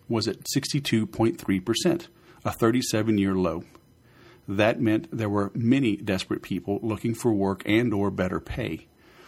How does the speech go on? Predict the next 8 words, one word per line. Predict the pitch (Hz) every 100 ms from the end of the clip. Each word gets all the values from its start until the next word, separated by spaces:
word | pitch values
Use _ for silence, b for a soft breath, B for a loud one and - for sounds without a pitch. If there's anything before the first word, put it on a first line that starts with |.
| B B B
which | 123 -
meant | 120 110
more | 117 143
people | - 107 - 104 117 -
may | 110 104 123
have | 110
been | 107 107 -
unscrupulous | 104 - - 208 190 98 90